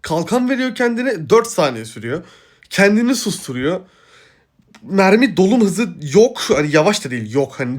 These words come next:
<laughs> Macherino pinli abim lütfen beni, Macherino pinli abim hiç yardımcı olmuyorsun bana. Tamam, adamı susturdum ve mermim dolmadığı için, evet, Mortis gelip öldürmeseydi eğer ölmüştüm şu an.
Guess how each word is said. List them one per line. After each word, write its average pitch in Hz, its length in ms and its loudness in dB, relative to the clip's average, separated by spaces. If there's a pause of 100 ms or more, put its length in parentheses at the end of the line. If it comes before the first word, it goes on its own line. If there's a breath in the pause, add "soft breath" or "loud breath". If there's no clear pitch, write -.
<laughs> - 80 -18
Macherino 185 420 2
pinli 170 260 -2
abim 160 360 2
lütfen 156 280 -2
beni, 147 200 -2 (140)
Macherino 160 400 -4
pinli 127 200 -6
abim 120 160 -4
hiç 139 140 -10
yardımcı 113 300 -6
olmuyorsun 110 360 -8
bana. 110 140 -8 (720 soft breath)
Tamam, 196 260 4
adamı 202 220 4
susturdum 214 580 -2 (220 loud breath)
ve 208 100 4
mermim 196 520 2
dolmadığı 220 360 4
için, 208 260 -4
evet, 147 320 -2
Mortis 123 320 -10
gelip 113 300 -12
öldürmeseydi 110 540 -10
eğer 131 160 -8
ölmüştüm 104 400 -12
şu 98 100 -18
an. 95 60 -18